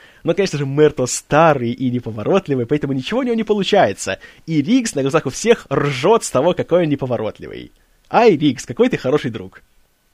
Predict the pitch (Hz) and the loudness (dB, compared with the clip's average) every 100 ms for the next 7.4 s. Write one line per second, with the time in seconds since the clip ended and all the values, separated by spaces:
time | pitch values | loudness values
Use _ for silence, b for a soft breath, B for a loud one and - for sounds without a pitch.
0 | - 143 180 165 160 147 - - 226 247 | -8 0 2 2 0 0 -2 2 4 4
1 | 185 - 160 120 104 - 160 - 196 139 | 2 2 -2 -2 -8 -2 -2 0 -6 0
2 | 139 127 202 302 - _ _ _ 285 381 | 0 0 -2 -2 -6 _ _ _ -2 2
3 | 139 123 147 156 156 170 180 185 180 170 | 2 2 0 0 0 0 -2 -2 0 0
4 | b b - 131 131 - 247 254 226 226 | b b 2 2 2 2 2 2 2 2
5 | 170 147 143 - 180 196 196 180 - 170 | 2 2 0 2 -2 2 2 0 0 0
6 | 185 175 170 127 131 151 160 139 139 - | 0 0 0 0 -2 -4 -6 -4 -4 -2
7 | 104 78 - | -4 -6 -12